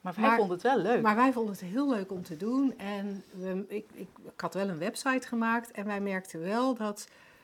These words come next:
Speaker 2: eh, en daar zetten we dan ook af en toe een blogartikel op. En ik had nog een mailinglijst vanuit mijn oude bedrijf. Jij had vanuit,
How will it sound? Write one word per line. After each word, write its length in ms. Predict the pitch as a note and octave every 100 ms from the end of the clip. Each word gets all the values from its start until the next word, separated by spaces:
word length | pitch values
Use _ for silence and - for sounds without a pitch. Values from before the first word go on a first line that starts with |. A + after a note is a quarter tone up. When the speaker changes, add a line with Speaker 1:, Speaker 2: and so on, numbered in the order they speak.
| _ -
Speaker 2:
eh, 340 | G3 F3+ F3
en 80 | F3
daar 120 | C#3+
zetten 260 | C#3+ D#3+ -
we 80 | D#3
dan 80 |
ook 100 | D3+
af 140 | - -
en 60 |
toe 120 | - D3
een 60 |
blogartikel 640 | F3+ C4 C4 A3+ A#3 A3 G#3
op. 320 | F#3+ F3+ F3+
En 220 | - F#3+
ik 120 | A3+ A#3
had 120 | A#3+
nog 140 | G#3
een 80 | F#3+
mailinglijst 580 | F#3+ G3+ F#3+ E3+ E3 -
vanuit 200 | E3 D#3
mijn 180 | D#3 -
oude 260 | A3 B3 A3+
bedrijf. 340 | G#3 G3 G3
Jij 240 | F#3 F#3 F#3+
had 220 | D#3 D#3
vanuit, 460 | - E3 D#3 D3